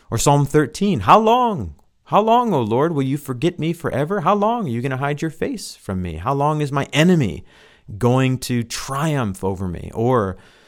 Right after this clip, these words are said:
the haunting words of Psalm twenty-two, when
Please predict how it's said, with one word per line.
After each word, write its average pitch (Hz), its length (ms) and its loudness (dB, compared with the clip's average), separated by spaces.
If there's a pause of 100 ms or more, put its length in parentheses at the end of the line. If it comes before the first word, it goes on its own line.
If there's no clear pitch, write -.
(160)
the - 80 -8
haunting 101 640 -4
words 92 400 -4
of 85 240 -10 (240)
Psalm 90 540 -6
twenty-two, 95 640 -8 (240)
when 82 380 -14